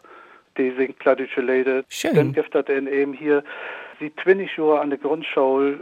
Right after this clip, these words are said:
Speaker 1: ein Angebot für Platt A Gs in jed ein Jahrgang. Und das muckt Ehrenamtliche und ein Heimatverein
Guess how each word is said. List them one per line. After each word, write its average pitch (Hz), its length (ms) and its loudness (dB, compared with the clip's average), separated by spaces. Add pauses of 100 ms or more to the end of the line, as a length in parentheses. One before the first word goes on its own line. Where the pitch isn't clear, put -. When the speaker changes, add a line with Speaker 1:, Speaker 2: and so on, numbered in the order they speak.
Speaker 1:
ein 139 280 -14
Angebot 143 560 0 (120)
für 135 240 -2 (480)
Platt 165 300 2
A 151 80 2
Gs 139 280 -4 (160)
in 139 220 -6
jed 160 320 -6
ein 147 160 -4
Jahrgang. 131 640 -2
Und 123 200 -10
das 131 100 -4 (120)
muckt 135 340 -8 (320)
Ehrenamtliche 147 880 0
und 143 240 -10
ein 127 360 -10
Heimatverein 135 840 -4